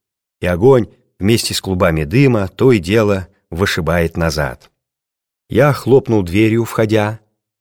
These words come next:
Я подхожу к самой печке, но старик или не слышит, или не хочет слышать. Он не оборачивается, ломает, пихает и глядит с тем странным вниманием, с которым люди всегда глядят на огонь.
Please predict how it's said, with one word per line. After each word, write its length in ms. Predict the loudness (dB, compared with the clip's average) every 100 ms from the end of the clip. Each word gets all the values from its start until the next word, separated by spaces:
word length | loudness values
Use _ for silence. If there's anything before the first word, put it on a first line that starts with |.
| _ _ -4
Я 300 | 0 2 0
подхожу 460 | -4 -4 -2 -2 -2
к 80 |
самой 300 | -2 0 -2
печке, 540 | 0 2 2 -2 -10 -14 _ _ _ _ -2
но 160 | 2
старик 400 | 2 4 2 4
или 160 | 2 2
не 120 | 2
слышит, 600 | 0 2 2 2 -4 -8 _ _
или 200 | 0 2
не 100 | 2
хочет 440 | 0 -2 -2 -2 -8
слышать. 640 | -6 -6 -6 -10 -16 _ _ _ _ _ _ _ _ 0
Он 240 | 2 2
не 120 | 0 0
оборачивается, 920 | 2 2 0 -2 -6 -8 -8 -12 -14 _ _ _
ломает, 640 | -6 -2 0 0 0 -2 -12 _ _ -8
пихает 560 | -6 0 2 4 2
и 40 | 0
глядит 480 | -2 0 2 0 -2
с 100 | 0
тем 200 | 2 2
странным 560 | 0 2 2 2 0
вниманием, 760 | -2 0 4 4 2 0 -4 -6
с 100 | -6
которым 380 | -2 0 0
люди 360 | 2 2 0 -4
всегда 380 | -6 -4 0 0
глядят 380 | 0 -2 -2 0
на 120 | -2
огонь. 380 | -2 -6 -8